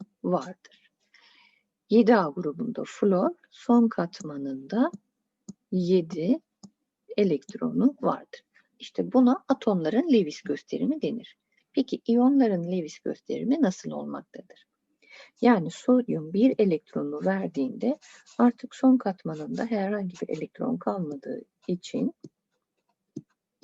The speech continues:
sodyum artı şeklinde ifade ediliyor. Manezyum aynı şekilde iki elektronunu verdiği için manezyum artı iki,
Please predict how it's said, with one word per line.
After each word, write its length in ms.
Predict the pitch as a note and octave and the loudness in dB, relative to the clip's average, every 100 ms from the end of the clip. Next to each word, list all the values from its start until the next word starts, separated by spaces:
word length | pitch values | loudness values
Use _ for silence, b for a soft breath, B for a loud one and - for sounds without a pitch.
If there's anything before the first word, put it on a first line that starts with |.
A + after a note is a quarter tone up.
| - - B B B _ D4+ | -18 -20 B B B _ 0
sodyum 320 | A#3 B3 C#4+ | 4 6 6
artı 300 | G#3+ G3 - | 4 0 -8
şeklinde 580 | - F3+ - - A#3+ F4 | -8 -8 -8 -8 -4 -4
ifade 480 | B3+ F3 D#3 C3 | -4 -6 -8 -8
ediliyor. 520 | - B2+ - - - _ b b b - | -14 -14 -14 -16 -20 _ b b b 4
Manezyum 580 | B3+ B3+ A3+ F3+ E3 E3+ | 8 8 6 4 -2 -2
aynı 300 | F#3+ F#3 F3 | 0 -2 -4
şekilde 680 | - D#3+ - D#3 D#3+ G#3 - | -6 -8 -8 -8 -4 -4 -2
iki 240 | G3+ - F#3 | -6 -2 -2
elektronunu 720 | D#3+ - - D3+ C#3 D3+ C#3 | -2 -4 -6 -4 -4 -4 -4
verdiği 540 | C#3+ C3 - B2+ - - | -4 -4 -6 -8 -8 -14
için 580 | - - - C#3+ B3+ - b b b | -12 -8 -6 -2 -4 -6 b b b
manezyum 560 | F#3+ F#3 E3+ D3 - C3 | -4 -2 -2 -4 -6 -6
artı 360 | C3+ - - - | -8 -12 -10 -10
iki, 400 | B3 - G#3+ | -10 -6 -4